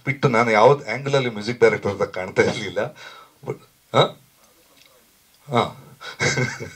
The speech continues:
ಆಗ was a little, ಆ, ಅಂದ್ರೆ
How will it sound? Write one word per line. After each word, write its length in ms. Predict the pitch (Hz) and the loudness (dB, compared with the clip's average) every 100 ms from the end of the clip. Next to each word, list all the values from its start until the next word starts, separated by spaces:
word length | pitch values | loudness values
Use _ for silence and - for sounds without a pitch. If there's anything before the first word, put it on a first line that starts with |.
| - - - _ _ - - - | -20 -20 -20 _ _ -14 -14 -4
ಆಗ 180 | 123 120 127 107 104 - - - | 0 6 8 8 6 -2 -14 0
was 140 | 135 120 | 2 2
a 60 | |
little, 400 | 143 151 156 98 | 0 -4 -6 -8
ಆ, 200 | 95 92 - - 110 | -10 -12 -16 -16 -4
ಅಂದ್ರೆ 520 | 131 135 139 147 | 4 6 6 4